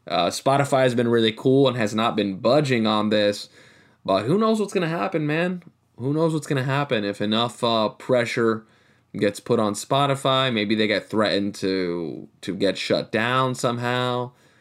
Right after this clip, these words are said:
We all know big tech has a lot of power now. We all know that, uh, Mark Zuckerberg and, and the Twitter guys and the fucking Snapchat guys and the TikTok people,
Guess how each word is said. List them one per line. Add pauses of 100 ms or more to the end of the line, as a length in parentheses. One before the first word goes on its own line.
(300)
We
all
know
big
tech
has
a
lot
of
power
now.
We
all
know
that,
uh,
Mark
Zuckerberg
and,
and
the
Twitter
guys
and
the
fucking
Snapchat
guys
and
the
TikTok
people,